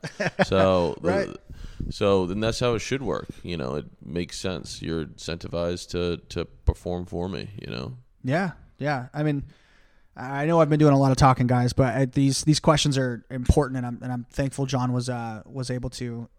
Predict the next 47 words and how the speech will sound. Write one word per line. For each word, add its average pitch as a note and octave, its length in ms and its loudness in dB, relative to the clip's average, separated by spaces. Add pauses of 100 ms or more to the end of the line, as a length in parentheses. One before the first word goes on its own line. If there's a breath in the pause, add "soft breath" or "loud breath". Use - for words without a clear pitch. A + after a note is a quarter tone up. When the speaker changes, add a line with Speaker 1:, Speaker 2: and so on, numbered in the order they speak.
Speaker 1:
come C#3 200 2
in C#3 80 2
and C3 100 2
ask B2+ 240 -2
these B2+ 160 -6
questions B2+ 560 -4 (320 soft breath)
just - 160 -6
so D3 60 0
you D3 140 4
could - 120 0
hear E3+ 320 4
how C3+ 120 2
someone C#3 360 2
would C3 120 4
ad-, A#2+ 200 -2
actually B2+ 460 0
address B2+ 440 -4
it. A#2 160 -10 (340 loud breath)
Um, A#2+ 500 -2 (760)
but C#3 120 0
I D3 40 4
mean, D3+ 120 6
how E3 120 8
did, D#3+ 160 8
did C#3+ 220 -2
you C#3 80 2
have D3 180 6
any C#3 140 6
other C3+ 120 4
thoughts C3+ 280 2
about C3 440 0
how C#3+ 180 2
that C3 180 -2
first C#3 200 -2
meeting E3+ 260 2
went, F#3+ 340 0
or? B2+ 320 -2 (760 loud breath)
Speaker 2:
Um, A#2+ 600 4
no, D3 220 0
yeah, A2 280 4
just C#2 300 -8
the, F#2 300 0 (720)
the G2+ 160 -6
first - 280 -6
meeting A2 220 -4
was E2 120 -8
great. C2 320 -8